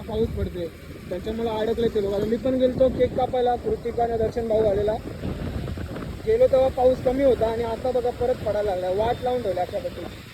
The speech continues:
चाललोय घरी पटापट, आपले सगळे येतील. आता बघू जेवढ्यांना जमल तेवढे येतील, कारण पाऊस पण पडतोय.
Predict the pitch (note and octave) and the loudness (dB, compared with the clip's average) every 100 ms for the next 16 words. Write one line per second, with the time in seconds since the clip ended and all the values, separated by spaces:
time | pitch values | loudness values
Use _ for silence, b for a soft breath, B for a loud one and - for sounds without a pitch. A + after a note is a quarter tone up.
0 | - - - G3 A#3+ A#3 F#3+ G#3+ G3+ G#3+ | -16 -14 -10 -4 0 0 -2 -4 -4 -8
1 | G#3 B3 - - - - - - F3+ A3+ | -6 -8 -10 -14 -16 -16 -16 -14 -10 -10
2 | G#3 G#3 A3 G3+ B3 B3 G3+ - - G#3 | -8 -4 -2 -2 -6 -8 -10 -10 -10 -10
3 | G#3 G#3+ C4 A#3 A#3 A#3+ B3 B3 A#3 A#3 | -6 -4 -2 0 2 0 -2 -4 -4 -2
4 | B3 A#3 A#3 A3+ G#3+ A#3 A3+ A3+ - G#2 | -2 0 2 4 2 0 -2 -4 -2 0
5 | A2 - - B2 A#2+ - | 0 0 -4 -4 -4 -6